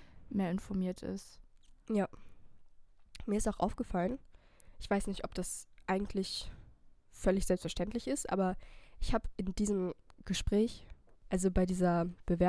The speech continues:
Speaker 2: Bewerbungsgesprächssimulation, ist mir klar geworden, dass es bei Bewerbungsgesprächen ja gar nicht mehr so krass darum geht,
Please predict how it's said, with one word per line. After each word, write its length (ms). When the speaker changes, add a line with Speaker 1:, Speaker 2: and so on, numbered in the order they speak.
Speaker 2:
Bewerbungsgesprächssimulation, 1040
ist 180
mir 340
klar 320
geworden, 420
dass 180
es 140
bei 400
Bewerbungsgesprächen 960
ja 120
gar 160
nicht 180
mehr 140
so 440
krass 280
darum 280
geht, 300